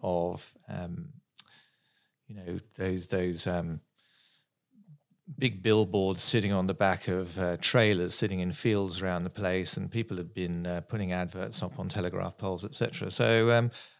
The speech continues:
I had, um, five of those built, the, the big trailer advertisers, and I had, um, sixty,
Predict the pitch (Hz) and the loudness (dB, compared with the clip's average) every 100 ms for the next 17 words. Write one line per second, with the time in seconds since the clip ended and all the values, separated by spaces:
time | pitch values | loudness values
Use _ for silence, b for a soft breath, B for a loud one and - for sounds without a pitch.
0 | - 139 185 151 123 113 104 101 98 92 | 2 6 8 6 6 4 2 0 0 0
1 | - - _ - 131 120 123 95 90 92 | -2 -8 _ 0 4 6 4 2 -2 0
2 | 87 78 - 92 - - - 98 90 _ | 0 -2 -2 -2 -2 -8 -12 -16 -16 _
3 | 98 92 90 - 107 95 87 85 85 82 | -14 -12 -6 -2 0 0 0 -2 -2 -6
4 | - 92 87 113 104 101 101 95 95 98 | -6 -6 -6 -6 -4 -2 0 0 0 -2
5 | 87 87 92 90 B B B B B - | -2 -4 -4 -6 B B B B B -2
6 | - 147 147 - 117 107 101 | 0 2 2 0 2 2 0